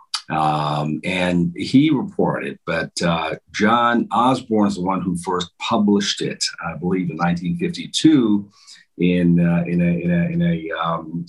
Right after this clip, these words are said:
a journal, I think the American Journal of Physiology, and I think it was dog studies that he,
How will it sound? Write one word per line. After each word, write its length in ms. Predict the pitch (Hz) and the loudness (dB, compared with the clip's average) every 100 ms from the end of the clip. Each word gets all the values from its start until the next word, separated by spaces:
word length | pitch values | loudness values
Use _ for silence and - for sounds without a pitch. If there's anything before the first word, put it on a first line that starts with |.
| - | -6
a 100 | 80 | -8
journal, 360 | - 101 90 85 | -6 -4 -2 -4
I 300 | 85 85 80 | -6 -12 -6
think 160 | 131 104 | -2 0
the 80 | |
American 320 | 87 90 87 85 | 2 0 -4 -8
Journal 260 | 90 85 | -8 -8
of 80 | 87 | -12
Physiology, 640 | 87 87 87 90 90 85 | -12 -6 -2 -2 -2 -8
and 80 | 82 | -10
I 60 | - | -2
think 200 | 170 175 | 2 2
it 40 | |
was 180 | 104 - | 2 -2
dog 340 | - 92 92 | -4 -2 -2
studies 460 | - - 73 76 - | -4 -6 -8 -8 -10
that 140 | 78 - | -12 -12
he, 320 | 80 73 | -14 -14